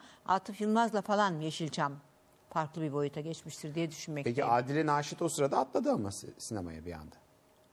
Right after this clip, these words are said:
Speaker 1: Ondan çok sonra.
Speaker 2: Çok sonra tabii. Daha
Speaker 1: Çok
Speaker 2: işte
Speaker 1: sonra
Speaker 2: yetmişlerde
Speaker 1: atladı. O
Speaker 2: falan.
Speaker 1: şeyle attı. Ertem Eğilmez'le
Speaker 2: Ertem
Speaker 1: işte.
Speaker 2: Eğilmez kadrosuyla sanırım
Speaker 1: Erte-,
Speaker 2: öyle bir
Speaker 1: tabii, tabii
Speaker 2: ekip
Speaker 1: canım.
Speaker 2: varmış, değil
Speaker 1: O
Speaker 2: mi?
Speaker 1: zaman kaç yaşına gelmişti artık Adile'de.
Speaker 2: Evet.
Speaker 1: Tabii, tabii.
Speaker 2: Peki
Speaker 1: Orada
Speaker 2: Engin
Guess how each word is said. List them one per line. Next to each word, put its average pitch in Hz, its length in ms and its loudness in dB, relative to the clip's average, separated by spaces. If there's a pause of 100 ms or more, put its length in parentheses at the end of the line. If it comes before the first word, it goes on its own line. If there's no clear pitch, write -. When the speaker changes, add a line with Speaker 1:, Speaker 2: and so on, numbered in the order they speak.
Speaker 1:
Ondan 165 380 -6
çok 220 280 -8
sonra. 165 320 -10 (240)
Speaker 2:
Çok 135 220 2
sonra 82 180 -8 (160)
tabii. 82 100 -14 (280)
Daha 92 160 -4
Speaker 1:
Çok 208 160 -2
Speaker 2:
işte 190 140 0
Speaker 1:
sonra 160 140 2
Speaker 2:
yetmişlerde 117 260 2
Speaker 1:
atladı. 160 140 2
O 170 40 4
Speaker 2:
falan. 185 80 4
Speaker 1:
şeyle 233 360 6
attı. - 280 -2 (280)
Ertem 196 340 2
Eğilmez'le 214 440 6
Speaker 2:
Ertem 151 180 2
Speaker 1:
işte. 120 140 2
Speaker 2:
Eğilmez 127 500 2
kadrosuyla 104 640 0
sanırım 110 240 0
Speaker 1:
Erte-, 120 120 6
Speaker 2:
öyle 135 180 2
bir 180 300 2
Speaker 1:
tabii, 175 260 2
tabii 185 180 2
Speaker 2:
ekip 151 140 2
Speaker 1:
canım. 240 160 2
Speaker 2:
varmış, 104 420 4
değil 170 80 2
Speaker 1:
O 156 40 2
Speaker 2:
mi? - 40 2
Speaker 1:
zaman 170 200 0
kaç 226 220 -2
yaşına 233 220 -2
gelmişti 147 440 -2
artık 139 260 -4
Adile'de. 110 340 -4 (120)
Speaker 2:
Evet. - 80 -12 (360)
Speaker 1:
Tabii, 208 200 -2
tabii. 175 280 -2 (680)
Speaker 2:
Peki 185 120 4
Speaker 1:
Orada 170 140 2
Speaker 2:
Engin 160 100 2